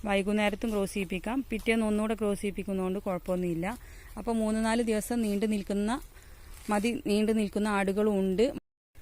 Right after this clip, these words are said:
വളരെ കുറഞ്ഞ സമയം മതി കാണിക്കുന്ന ആടുകളുമുണ്ട്. അപ്പോൾ നിങ്ങളത് വാവെടുക്കുന്ന സമയത്ത് ശ്രദ്ധിക്കുക. ഇനിയിപ്പോൾ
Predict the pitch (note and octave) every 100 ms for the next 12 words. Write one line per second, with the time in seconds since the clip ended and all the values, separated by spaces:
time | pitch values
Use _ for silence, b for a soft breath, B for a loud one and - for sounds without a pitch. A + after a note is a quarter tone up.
0 | B B B B - - A3 A3 A3+ C4
1 | B3 A#3+ A3+ A#3+ C#4+ C4+ A#3 A#3 C#4 G#3+
2 | G#3+ G#3 G3 G3+ G3+ G3 F#3 F#3 G3 F#3
3 | F3+ G3+ G#3 E3+ G#3 A#3 G#3 G3+ A3 G#3+
4 | A#3+ B3+ A#3 G#3+ A#3 A3+ G#3+ G#3+ A3 A3
5 | G3 F#3+ A#3 A3 F#3+ E3 E3 G#3 B3 B
6 | B B A#3 A#3+ B3+